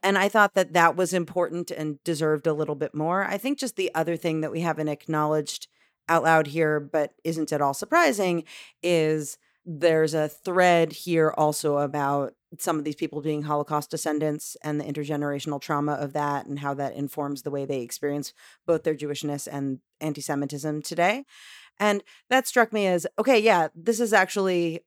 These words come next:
a real thing, that no matter how rich and powerful and,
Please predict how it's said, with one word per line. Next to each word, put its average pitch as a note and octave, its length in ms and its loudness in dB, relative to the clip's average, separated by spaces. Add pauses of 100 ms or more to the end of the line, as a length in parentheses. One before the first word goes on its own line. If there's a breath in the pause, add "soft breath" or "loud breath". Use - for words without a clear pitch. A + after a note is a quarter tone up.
a F3 100 4
real D#3+ 300 2
thing, C#3+ 500 -2
that E3 180 0
no E3 120 0
matter D#3 280 2
how D#3+ 260 4
rich D#3 260 0
and D#3 140 0
powerful D3+ 640 0
and, C#3+ 580 -4